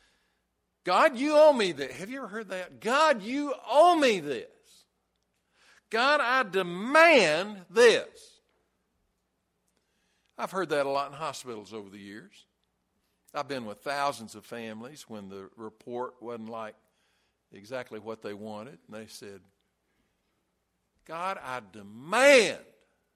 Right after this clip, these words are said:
that you heal or change or alter this in some way or another."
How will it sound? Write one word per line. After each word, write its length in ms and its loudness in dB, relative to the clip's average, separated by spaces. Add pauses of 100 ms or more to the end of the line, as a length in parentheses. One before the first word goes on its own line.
(840)
that 260 -20
you 140 -12
heal 520 -8
or 160 -10
change 760 -12
or 160 -14
alter 400 -6
this 460 -16 (720)
in 120 -18
some 260 -12
way 120 -8
or 140 -8
another." 320 -18